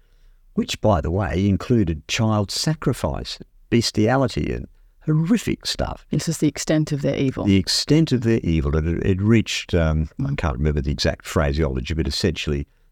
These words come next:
Speaker 1: maturity. They were irredeemable as a people. Now let's come back again to the potter and the clay. God is sovereign in all of this. So it was not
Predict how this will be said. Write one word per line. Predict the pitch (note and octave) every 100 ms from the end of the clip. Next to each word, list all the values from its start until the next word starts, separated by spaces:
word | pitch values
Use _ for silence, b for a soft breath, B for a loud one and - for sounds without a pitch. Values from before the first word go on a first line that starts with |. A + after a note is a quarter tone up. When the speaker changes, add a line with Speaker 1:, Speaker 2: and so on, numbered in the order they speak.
| _
Speaker 1:
maturity. | E2+ - G2+ D2 D2 - D#2
They | A#2 C3
were | A2 A#2
irredeemable | - A#2 A2 F2 G#2 F2+ E2+ E2+ D#2+
as | E2 D#2
a | D#2+
people. | - E2 D2 - - _ _ _ _ -
Now |
let's | A#2+ C#3
come | - B2
back | A#2 G#2+
again | G#2 G2 A#2+ G#2+ B2 D#3 -
to | F#2
the | D#2
potter | - F#2 F#2 F#2 F2+ _ _ - -
and | - D#2+
the | E2+
clay. | - C#2+ A1 C2+ - D#2
God | D#2 D#2+
is | F2+
sovereign | - G#2 E2 D2 C2+
in | C#2+ D#2
all | D#2 D#2
of | C2
this. | A1 - - - _ _ _ _ _ _ _ -
So | - A#2+ A2+ A2+ A2 - _ _ _
it | A2+ A2
was | A#2 G2+
not | C3 D#3